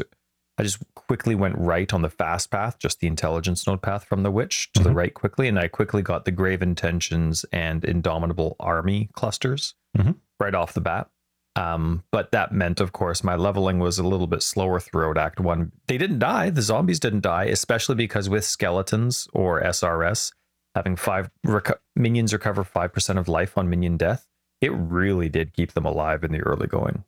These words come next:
Speaker 1: I mean, obviously, I had the survivability clusters too, but that was a lot of mitigation. And, uh, so I didn't actually have really any damage nodes until the beginning of Act Two.
Speaker 2: Hmm.
Speaker 1: And, uh,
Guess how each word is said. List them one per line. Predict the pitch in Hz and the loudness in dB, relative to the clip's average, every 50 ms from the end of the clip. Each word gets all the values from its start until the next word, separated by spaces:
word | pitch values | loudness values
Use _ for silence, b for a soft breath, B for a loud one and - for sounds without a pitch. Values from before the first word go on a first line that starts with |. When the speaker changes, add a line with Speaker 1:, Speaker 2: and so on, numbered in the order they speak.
| _ - | _ -6
Speaker 1:
I | 117 | -4
mean, | 127 123 127 | -4 -2 -2
obviously, | 131 127 123 - - 123 | -2 0 0 0 0 2
I | 110 101 | 2 2
had | 98 90 | 2 0
the | 113 | 0
survivability | - - 98 92 90 85 82 78 95 95 98 92 90 | -2 -2 0 0 0 -2 -2 0 0 2 2 2 0
clusters | - - 92 80 - - 82 - | 0 -2 -4 -4 -2 -4 -4 -2
too, | - - 113 123 151 | -2 0 0 0 0
but | - 107 98 | 0 -2 0
that | - 98 87 - | 0 0 0 0
was | 104 104 90 85 - - | 0 0 0 -2 -2 0
a | 90 85 | 0 2
lot | 85 90 90 80 82 95 | 2 2 2 2 2 0
of | 87 80 85 | 0 0 0
mitigation. | 90 80 87 78 85 85 87 90 - 117 131 143 - _ _ _ _ _ _ _ _ - | 0 0 0 0 0 0 0 0 0 0 0 -2 -2 _ _ _ _ _ _ _ _ -8
And, | - 82 80 80 80 78 - - _ _ _ _ - - | -6 -4 -4 -2 -4 -4 -4 -6 _ _ _ _ -2 0
uh, | 98 90 82 78 - | 0 2 0 0 0
so | - - | 0 0
I | 107 113 | 0 2
didn't | 110 151 170 165 | 2 2 0 0
actually | 147 143 - - - 120 104 | 0 0 -2 0 0 0 0
have | 90 104 107 107 104 104 101 101 - - _ _ _ _ _ _ _ _ - - | 2 0 0 0 -2 -2 -2 -4 -6 -8 _ _ _ _ _ _ _ _ -6 -4
really | - 90 92 92 98 120 147 156 147 135 120 110 107 104 | -2 0 0 2 2 2 2 2 2 2 2 2 2 2
any | 104 107 101 | 2 2 2
damage | 92 80 90 92 98 101 101 95 90 85 85 | 2 2 0 0 2 2 0 0 0 0 0
nodes | 80 78 76 78 78 - 80 | 0 0 0 0 0 0 0
until | 78 82 85 80 - - 92 85 82 80 | 0 0 0 -2 0 0 0 0 0 0
the | 80 80 | -2 -2
beginning | 80 87 82 80 87 80 85 80 | -2 -2 0 0 0 0 0 0
of | 78 - | 0 0
Act | 78 78 - - _ | -2 -2 -4 -6 _
Two. | - - - - - - _ _ _ _ _ _ _ - | -4 -4 -4 -4 -6 -12 _ _ _ _ _ _ _ -4
Speaker 2:
Hmm. | - | -2
Speaker 1:
And, | 90 82 78 76 78 78 80 80 80 80 | 2 4 4 4 4 2 0 0 0 0
uh, | 80 78 78 78 78 | 0 0 0 0 0